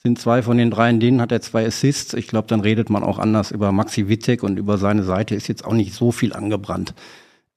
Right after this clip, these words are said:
Nach einer langen, äh, Verletzungspause ist er erst spät voll ins Training eingestiegen, fand ich die Leistung von Maxi Wittek eigentlich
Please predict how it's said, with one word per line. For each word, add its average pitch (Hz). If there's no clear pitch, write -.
Nach 117
einer 117
langen, 123
äh, 113
Verletzungspause 131
ist 113
er 113
erst 101
spät 120
voll 120
ins 110
Training 110
eingestiegen, 110
fand 101
ich 98
die 104
Leistung 95
von 101
Maxi 95
Wittek 95
eigentlich 95